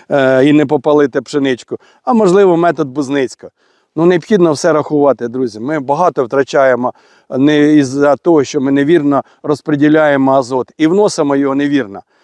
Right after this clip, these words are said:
І розподіляємо його по часу, тобто не ті фази B B C H, е, на пшениці, розумієте,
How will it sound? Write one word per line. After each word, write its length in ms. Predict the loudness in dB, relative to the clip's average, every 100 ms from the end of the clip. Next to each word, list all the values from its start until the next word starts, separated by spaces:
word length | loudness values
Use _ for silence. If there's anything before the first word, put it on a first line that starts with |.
| _ _ _
І 260 | 2 4
розподіляємо 880 | 4 0 0 0 2 2 2 2 2
його 260 | 2 2 0
по 200 | -2 -4
часу, 460 | 0 0 0 -4 -10
тобто 340 | -10 -2 -4 -4 _ _
не 160 | -2 -2
ті 200 | 0 -2
фази 420 | 2 0 2 0
B 160 | 0 -2
B 60 |
C 480 | -2 0 2 2 2
H, 240 | -2 -2
е, 260 | 0 2 2
на 120 | 0
пшениці, 500 | -4 -2 0 -2 -4
розумієте, 640 | -6 -2 0 2 0 -2